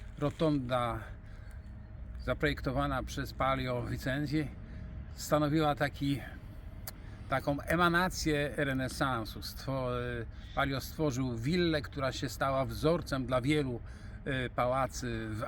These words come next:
Anglii, we Francji, ale stała się też wzorcem dla tej willi wybudowanej w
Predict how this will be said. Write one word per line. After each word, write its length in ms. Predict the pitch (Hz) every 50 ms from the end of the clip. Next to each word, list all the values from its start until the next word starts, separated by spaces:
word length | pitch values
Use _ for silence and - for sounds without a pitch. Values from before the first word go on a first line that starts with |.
| -
Anglii, 600 | 143 151 175 175 180 156 147 139 131 131 127 120
we 120 | 113 120 110
Francji, 720 | - - 143 151 151 165 175 175 156 - - 139 135 131 - - - - - - - - -
ale 220 | - 107 110 107 107
stała 420 | - - - 120 151 185 202 214
się 160 | - - 180
też 260 | - 180 160 135 127
wzorcem 840 | 123 113 123 104 101 127 165 208 220 220 - - - 190 180 160 151 - - - - - - - -
dla 300 | 113 127 156 147 147 147
tej 600 | - - - 175 175 175 170 165 165 147 143 131 107
willi 600 | 120 113 - - 156 165 170 165 160 160 151 143 131 - - - 165 147
wybudowanej 720 | 123 143 156 156 165 143 156 151 143 147 151 160 151 139 - - - - - - - - -
w 760 | 117 113 127 151 160 147 143 143 135 131 131 127 127 123